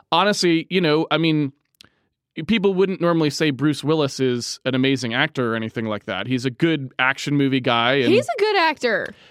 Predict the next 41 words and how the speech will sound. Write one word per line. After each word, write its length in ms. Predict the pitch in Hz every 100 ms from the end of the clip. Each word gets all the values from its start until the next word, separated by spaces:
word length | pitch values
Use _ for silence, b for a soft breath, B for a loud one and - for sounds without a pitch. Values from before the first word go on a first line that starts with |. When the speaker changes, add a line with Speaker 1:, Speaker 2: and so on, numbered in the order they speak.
| _ 139
Speaker 1:
But 40 |
Speaker 2:
think 140 | 381 508
we've 120 | 466
said 140 | 480 466
this 140 | 480
before 260 | 440 403 415
on 80 | 370
this 120 | 311
podcast. 840 | 294 294 277 262 208 185 - - _
He's 200 | _ 381 571
actually 220 | 508 330 262
an 60 |
excellent 360 | - - 285 285
actor. 220 | 285 190
Speaker 1:
That's 180 | 202 202
Speaker 2:
He 60 |
Speaker 1:
what 20 | 180
I 40 |
was 60 | 190
Speaker 2:
really 40 |
Speaker 1:
gonna 100 | 196
Speaker 2:
is. 60 | -
Speaker 1:
say. 160 | 220 165
It's 80 |
Speaker 2:
Yeah. 40 | 185
Speaker 1:
like, 160 | 151 -
in 200 | 214 208
this 160 | 196 165
movie, 320 | 190 226 175
you 140 | 170
can 160 | 185 175
actually 380 | 165 - 156 139
see 560 | - 226 185 175 175 - _
he's 200 | 185 170
like, 220 | 185 - _ -
no, 320 | 180 233 160
he's 240 | 180 208
doing 260 | 170 214 180
a 60 |
fantastic 800 | 143 185 180 - 214 262 262 208
job. 280 | - 180 143